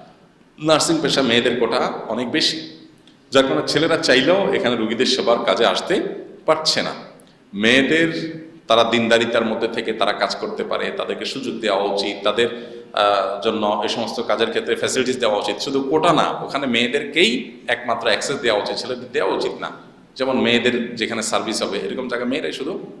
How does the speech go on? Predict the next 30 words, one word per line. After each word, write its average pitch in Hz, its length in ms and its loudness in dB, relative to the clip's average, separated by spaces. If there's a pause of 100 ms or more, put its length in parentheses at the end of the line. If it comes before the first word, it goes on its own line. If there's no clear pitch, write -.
অ্যাক্সেস - 340 -8
পাবে। - 220 -6
তো - 360 -14
এটা 151 120 -2
ইসলামের 175 420 0
কথা 110 120 0
বলে, 87 220 -2 (320)
ইসলাম 135 220 -6
এই 123 120 0
কথা 117 160 2
বলে, 98 180 0
এখানে 131 180 -2
পুরুষদের 151 340 -2
অ্যাক্সেস 151 260 0
দেওয়াই 160 280 -2
উচিত 117 220 -6
না। - 80 -12 (560)
এখন 165 220 0
দেখা 143 240 4
যায় 185 240 4
উল্টা 185 300 2
করে 127 220 2
ফেলানো 87 320 0
হয়, 80 180 -4 (880)
তো 131 60 -2
এই 131 100 4
কাজগুলো 113 420 0
অনুচিত। 92 540 -2
বিশেষ - 280 0
করে 127 200 0